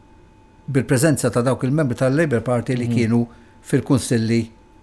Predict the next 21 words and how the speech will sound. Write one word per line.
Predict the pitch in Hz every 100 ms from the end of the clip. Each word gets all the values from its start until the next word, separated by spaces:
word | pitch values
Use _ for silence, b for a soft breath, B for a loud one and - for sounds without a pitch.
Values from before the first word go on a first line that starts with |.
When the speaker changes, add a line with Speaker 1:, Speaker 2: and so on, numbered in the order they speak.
| -
Speaker 1:
tal-differenti, | - 127 120 120 117 - - 131 - 117 113 104
fil-livelli | - 123 131 123
differenti | 139 113 120 104 101
Speaker 2:
Mhm. | 104
Speaker 1:
tal-German | 120 107 110
Workers | 113 110
Union, | 117 98
stazzjonali | 127 117 120 117 120 113 113 B B B -
u |
ġenerali. | 117 120 120 113 104 98 B B B B -
U | 190
kellek | 247 233 170
min-naħa | 165 156 147
l-oħra, | 127 117 139
l-attat | 214 185 151 131
Kingswell, | - 110 101 120
li | 180
waqt | 202 214
li | 185
kienet | 160 -
jibbekkja | 135 120 123 - 127 110